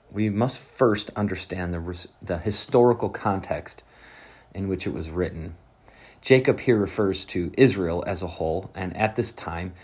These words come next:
Israel is in the midst of a broken society. You can see that the suffering of the people is so great that the men are ridden with anxiety,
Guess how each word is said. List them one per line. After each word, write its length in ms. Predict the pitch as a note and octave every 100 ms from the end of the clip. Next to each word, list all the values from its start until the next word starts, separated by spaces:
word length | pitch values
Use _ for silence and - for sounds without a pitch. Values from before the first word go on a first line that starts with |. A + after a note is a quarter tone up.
| - - -
Israel 420 | C3 A#2 B2 A2
is 140 | G2+
in 60 | G#2
the 80 | F#2
midst 340 | F#2+ F2 -
of 100 | E2
a 40 | F2+
broken 360 | F2 D#2 E2+
society. 680 | E2 - - A2+ E2+ E2+ F2 - - - - - -
You 80 | G#2+
can 140 | F#2+
see 280 | - C#3 C3
that 180 | G2 -
the 60 |
suffering 480 | - - B2 - G2
of 80 | E2
the 80 | F2
people 360 | - B2 F2
is 80 | D2+
so 320 | - - A#2
great 400 | G#2 G#2+ A2+ G#2
that 140 | F#2+ E2+
the 80 | F2
men 400 | F#2 A2+ A#2+ -
are 140 | F2+
ridden 420 | F2 G#2 A#2+ A2
with 180 | F2+ E2+
anxiety, 720 | E2 E2 F#2+ F#2+ F2+ E2 -